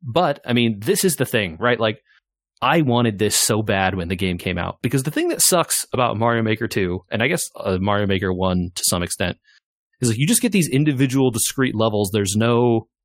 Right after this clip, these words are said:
there's no chance to do build up, right? There's no chance to do, like, "Here's a mechanic, teach it to you." And then the next level, here's one use of that mechanic. And then the next level, here's a different use, right?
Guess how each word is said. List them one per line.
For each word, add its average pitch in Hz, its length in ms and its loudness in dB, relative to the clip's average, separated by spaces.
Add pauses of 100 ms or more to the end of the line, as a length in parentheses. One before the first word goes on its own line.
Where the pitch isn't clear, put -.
(120)
there's 131 140 2
no 196 80 4
chance 180 320 0
to 143 80 0
do 143 160 2 (260)
build 113 240 0
up, 95 160 -6 (180)
right? 123 160 2
There's 123 160 -2
no 143 100 2
chance 131 340 0
to 127 80 -2
do, 110 360 2
like, 95 260 -2 (420)
"Here's 117 160 2
a 139 40 4
mechanic, 170 520 0 (100)
teach - 240 -4
it - 100 -2
to - 80 2
you." 98 300 2 (260)
And 117 140 0
then 123 120 2
the 131 80 2
next 165 200 0
level, 120 420 0
here's 120 360 2
one 123 340 0
use 214 220 0
of 117 80 -2
that 107 140 0
mechanic. 90 440 -4
And 98 80 -4
then 104 60 2
the 117 60 2
next 147 240 0
level, 104 180 0
here's 117 180 0
a 175 60 2
different 175 340 -2
use, 101 340 -2
right? 120 200 2